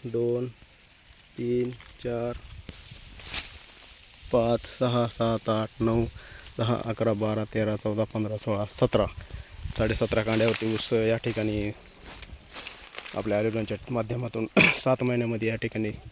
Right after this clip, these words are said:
डेव्हलप झालेला आहे. पाहू शकता तुम्ही मित्रांनो, कशा पद्धतीने या ठिकाणी प्लॉट असा हिरवगार बी आहे.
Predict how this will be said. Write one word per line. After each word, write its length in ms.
डेव्हलप 300
झालेला 280
आहे. 100
पाहू 300
शकता 260
तुम्ही 200
मित्रांनो, 280
कशा 160
पद्धतीने 380
या 60
ठिकाणी 520
प्लॉट 520
असा 280
हिरवगार 400
बी 100
आहे. 160